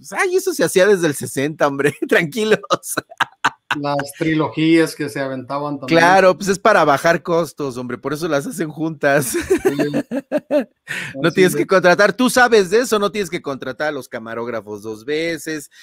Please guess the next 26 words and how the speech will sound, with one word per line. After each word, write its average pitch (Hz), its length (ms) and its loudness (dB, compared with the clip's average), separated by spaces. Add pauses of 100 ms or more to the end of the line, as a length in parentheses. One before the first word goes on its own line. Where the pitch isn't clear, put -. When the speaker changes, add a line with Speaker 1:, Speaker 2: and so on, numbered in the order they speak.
(120)
Speaker 1:
a 107 60 -8
los 117 200 -4
maquillistas, 135 840 -8
o - 40 -14
sea, 120 160 -8 (280)
contratas 165 580 0
a 190 100 4
todos 202 300 0
una 214 220 0
sola 202 320 4
vez, 226 260 0
a 143 80 -2
todos 190 240 -2
los 147 160 -2
tienes 180 240 -4
encerrados 143 580 2
ahí 151 140 4
dos 165 240 2
meses 165 260 -2
para 120 140 -2
que 151 100 0
hagan 156 180 0
las 127 120 -2
películas 180 580 0
y 123 60 0
órale, 92 300 -4